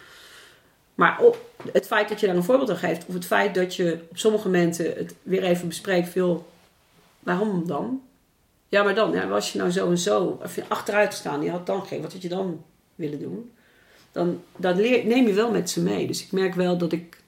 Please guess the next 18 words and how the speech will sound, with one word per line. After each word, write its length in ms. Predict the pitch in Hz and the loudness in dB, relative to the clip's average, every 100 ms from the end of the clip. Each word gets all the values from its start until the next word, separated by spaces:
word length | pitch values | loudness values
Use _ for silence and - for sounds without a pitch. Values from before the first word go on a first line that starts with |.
| _ _ - - | _ _ -20 -6
ik 120 | 180 | -4
kan 180 | 175 196 | 0 2
het 140 | 175 - | 2 4
een 220 | 190 202 | 6 6
niet 160 | 185 | 2
zo 100 | 185 | 0
ontander. 400 | 165 160 - 180 | -2 0 0 -2
Ik 80 | - | 0
neem 240 | 175 170 175 | 2 2 4
dingen 220 | 202 185 | 4 4
van 120 | 175 | 0
mijn 300 | 156 156 165 | 0 -2 -4
gezin 560 | - 175 220 233 165 151 - _ _ _ _ _ | -6 -2 2 2 2 -2 -16 _ _ _ _ _
daar 440 | 175 170 165 185 | -12 0 4 4
naartoe, 320 | 262 262 269 349 - - | 2 -2 -2 -2 -8 -10
hè, 240 | - - - _ | -8 -6 -10 _
om 200 | - 190 - | 0 0 2
even 640 | 202 208 208 175 156 151 | 8 8 8 6 6 2